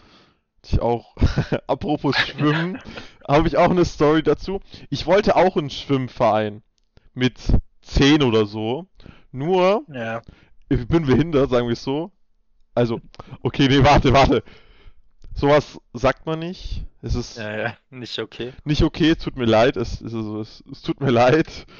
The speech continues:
Speaker 1: Das ist, darüber macht man keine Witze. Aber ich konnte keine Bahn schwimmen. Ich, ich konnte nicht eine Bahn so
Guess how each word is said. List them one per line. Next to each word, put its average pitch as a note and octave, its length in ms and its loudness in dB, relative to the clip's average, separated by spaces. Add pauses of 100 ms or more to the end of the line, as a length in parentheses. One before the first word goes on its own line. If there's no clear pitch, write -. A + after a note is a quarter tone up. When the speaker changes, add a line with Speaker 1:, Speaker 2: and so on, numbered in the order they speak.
(180)
Speaker 1:
Das B2 160 -2
ist, - 180 0
darüber C3 240 2
macht B2+ 160 -2
man C#3 80 -4
keine C#3+ 300 0
Witze. D#3+ 460 0 (520)
Aber D#3 600 4
ich - 180 -10
konnte F#3 300 -2
keine D#3 280 0
Bahn F3 280 4
schwimmen. A#2 500 -6 (720)
Ich, - 160 -8
ich - 140 -6
konnte G#3 340 -2
nicht A3 260 -2
eine G3+ 260 4
Bahn F#3+ 500 2
so F3 300 0